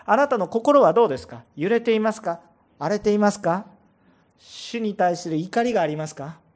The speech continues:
でも覚えておいてください。今開かれているんです。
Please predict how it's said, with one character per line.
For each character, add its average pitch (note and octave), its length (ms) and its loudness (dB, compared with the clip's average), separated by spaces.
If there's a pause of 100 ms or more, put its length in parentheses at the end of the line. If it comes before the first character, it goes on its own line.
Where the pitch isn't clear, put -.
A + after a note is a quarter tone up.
(4000)
で D3+ 80 -8
も D3 180 -8
覚 F#3 180 -4
え - 20 -10
て F#3 80 -10
お F3+ 40 -8
い E3 40 -12
て D#3 80 -10
く E3 80 -14
だ E3 100 -12
さ E3 180 -18
い。 E3 120 -20
今 F3+ 180 -18
開 F3+ 320 -14
か B3+ 120 -12
れ B3 80 -10
て F3 140 -10
い D3 40 -8
る C#3+ 100 -12
ん B2 60 -12
で G#2+ 100 -16
す。 - 360 -20